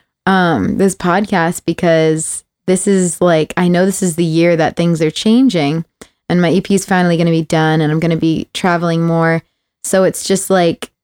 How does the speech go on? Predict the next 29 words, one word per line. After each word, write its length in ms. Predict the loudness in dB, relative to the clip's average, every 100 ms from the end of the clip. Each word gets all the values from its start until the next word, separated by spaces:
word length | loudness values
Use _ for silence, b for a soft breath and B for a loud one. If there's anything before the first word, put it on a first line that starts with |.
| _ _ _ -2
I'm 160 | 2
excited 640 | 2 0 0 2 2 0 -4 _ _
to 140 | -2 0
see 180 | 2
what 100 | 2 2
happens, 540 | 0 0 -2 0 0
you 120 | 2
know? 80 | 2
I 60 | 2
have 100 | 4
no 280 | 4 2
idea. 520 | 2 2 2 2 2 -2 _ _ _ -4
I 80 | 0
don't 120 | 2
know 160 | 2
what 520 | 0 0 0 2 2 0
I'm 200 | 2 4
doing. 400 | 4 4 2 2
I 60 |
mean, 120 | 2 2
I 80 |
do 260 | 2 2 4
and 80 | 4
I 60 |
don't, 340 | 2 2 0 2
you 80 | 2
know, 200 | 2 2
like 160 | 2
everybody. 500 | 2 2 2 2 0